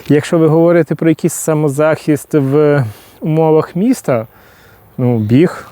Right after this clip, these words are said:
це номер один. М, чесно, воно врятує вам життя і врятує життя можливому вашому противнику.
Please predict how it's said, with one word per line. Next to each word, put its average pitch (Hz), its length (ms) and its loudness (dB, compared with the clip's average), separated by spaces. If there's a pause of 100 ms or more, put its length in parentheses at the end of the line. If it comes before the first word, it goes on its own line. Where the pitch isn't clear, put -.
це - 160 -10
номер 147 300 -2
один. 120 360 -4 (640)
М, 123 220 -6
чесно, 131 380 -2
воно 131 220 2
врятує 127 440 2
вам 131 240 0
життя 131 400 -2 (400)
і 139 120 4
врятує 127 960 2
життя 120 380 -2
можливому 120 640 0
вашому 117 360 -4
противнику. 127 640 -4